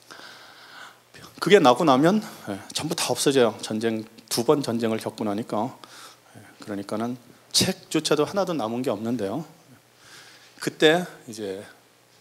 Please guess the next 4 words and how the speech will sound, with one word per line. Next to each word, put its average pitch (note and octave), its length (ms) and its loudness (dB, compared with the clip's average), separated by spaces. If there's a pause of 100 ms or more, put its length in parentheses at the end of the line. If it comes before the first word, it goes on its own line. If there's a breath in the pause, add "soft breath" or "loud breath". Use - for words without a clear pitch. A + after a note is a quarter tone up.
(580)
세계적으로 C#3 760 2
다시 A2+ 500 -6 (560)
뭔가가 A2 340 -2
생기죠. B2 380 -2